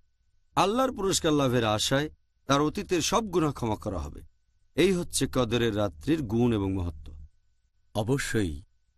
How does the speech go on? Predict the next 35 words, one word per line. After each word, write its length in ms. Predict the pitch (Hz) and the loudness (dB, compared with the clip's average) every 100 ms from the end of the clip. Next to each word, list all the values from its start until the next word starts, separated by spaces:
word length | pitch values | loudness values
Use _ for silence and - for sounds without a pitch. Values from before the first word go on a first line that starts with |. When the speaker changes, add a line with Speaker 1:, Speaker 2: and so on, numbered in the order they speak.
| _ | _
Speaker 2:
এটা 160 | 127 147 | -2 -2
খুব 200 | 139 139 | -2 -6
সুন্দর 460 | - 110 107 113 104 | -4 -2 0 0 2
রাত। 200 | 101 - - _ _ _ _ _ - | 0 -2 -16 _ _ _ _ _ -2
আমি 200 | 117 113 | 0 2
দোয়া 240 | 113 127 | 2 0
করছি 420 | 139 127 - 135 | -2 -4 -2 -2
আমরা 240 | - 123 127 | 0 0 0
সবাই 380 | - 135 170 156 | 0 -2 0 2
যেন 200 | 147 135 | 2 2
এবছরে 600 | 117 110 123 - 120 117 | 0 0 -2 0 0 2
এই 100 | 117 | 2
রাতের 260 | 117 123 | 2 0
সন্ধান 420 | - 113 107 110 | -4 -2 0 -2
পাই 180 | 104 107 | 0 0
ইনশাআল্লাহ, 600 | 101 98 107 95 98 120 - - _ - | 0 -2 -2 0 0 -2 -6 -20 _ -4
এবারের 360 | 139 135 135 120 | 0 2 0 0
পবিত্র 420 | 131 135 - 131 | -2 -2 -2 -2
রমজান 380 | 107 104 110 113 | 0 0 0 0
মাসে। 440 | 92 - 82 78 - _ _ _ _ _ _ _ 139 | -2 -4 -8 -10 -16 _ _ _ _ _ _ _ -4
ডক্টর 200 | 143 151 | -2 0
জাকির, 460 | 143 135 101 80 - _ _ _ _ - | 0 -2 -6 -8 -14 _ _ _ _ -6
বেশ 260 | 127 190 - | 0 0 0
কিছু 280 | 190 - 156 | -2 0 2
হাদিস 440 | 117 127 151 139 | 2 2 0 2
আর 140 | 131 | 0
ঐতিহাসিক 600 | - 120 156 139 135 139 98 | 0 0 0 0 -2 -6 -2
দলিল 320 | 113 123 135 | 2 2 2
বলছে 460 | 139 135 - 107 131 - - | 0 0 -2 -4 -4 -18 -4
যে 100 | 127 | -2
পবিত্র 420 | - 139 156 165 | 0 0 0 -4
কোরআন 260 | 139 131 131 | -2 0 2
অবতীর্ণ 460 | 123 123 165 156 151 | 0 -2 -2 -2 0
হয়েছে 300 | 139 135 127 | 2 2 0
মোট 200 | 117 | -2